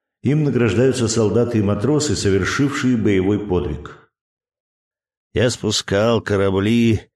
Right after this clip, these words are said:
на воды Клайда, когда твой дядя Саймон служил королеве и получил от нее в награду вот этот кусочек бронзы.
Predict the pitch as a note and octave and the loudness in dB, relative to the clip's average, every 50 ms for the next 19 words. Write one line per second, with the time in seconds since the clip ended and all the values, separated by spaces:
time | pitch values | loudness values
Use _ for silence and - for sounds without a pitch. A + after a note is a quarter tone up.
0 | _ _ _ _ _ _ _ _ _ - F2 F2 F2+ F2+ G2 G#2+ G#2+ G2 G2 D#2+ | _ _ _ _ _ _ _ _ _ -6 -4 -2 0 0 0 0 0 0 -2 -2
1 | - G2 G2 A#2 A2+ G#2+ G#2 F#2 D#2 D#2 D2+ - - E2 E2+ F2 F#2 F2+ F#2 F2+ | 0 0 0 2 2 2 0 0 -2 -4 -4 -4 -4 -4 -2 0 0 0 0 0
2 | E2 - F2 F2 F2+ F#2 F2 E2 D2+ E2+ F#2 F#2+ F#2 F2 F2 E2+ D2+ - - - | -2 -2 -2 0 0 0 0 0 0 0 0 0 0 0 0 0 0 -2 -2 -2
3 | F#2 G2 G#2+ A2 A2 A2 A2+ A2+ G#2+ F#2 - _ _ _ _ _ _ - - - | 0 2 2 2 2 2 2 2 0 -2 -4 _ _ _ _ _ _ -10 -4 -2
4 | G#2 G2 F2+ G2+ B2 B2+ - - G#2 F#2+ F#2+ F#2 F2+ F#2+ G#2 A2 A#2 A#2+ A#2+ G#2+ | -2 0 2 2 0 0 0 0 0 0 2 2 2 2 2 4 4 4 2 2
5 | - A2 G2+ G2+ F#2+ - - A2 A#2 A#2 A2 G2 - F#2+ G2+ G#2 A#2 A#2 A2 G#2+ | 0 0 0 0 0 0 0 0 2 2 0 0 -2 -2 0 0 0 0 0 0
6 | G#2+ G2+ F2+ F#2+ G#2 A#2+ B2 A#2 A#2 A#2 A2+ A2 G#2 D#2+ - G#2+ A2 A2 - _ | 0 0 0 0 0 0 0 0 0 2 2 0 0 -2 -2 -2 -2 -2 -2 _
7 | - G#2+ F#2 - - - G2 F2 - - F#2 F2+ - - F#2 E2 D#2+ D2+ D2+ E2 | -2 -2 -2 -4 -4 -4 -4 -4 -2 -2 -4 -2 -2 -4 -4 -4 -2 -2 0 0
8 | D#2+ D#2 C#2+ C#2+ - A1 - - | 0 -2 -4 -6 -8 -10 -12 -14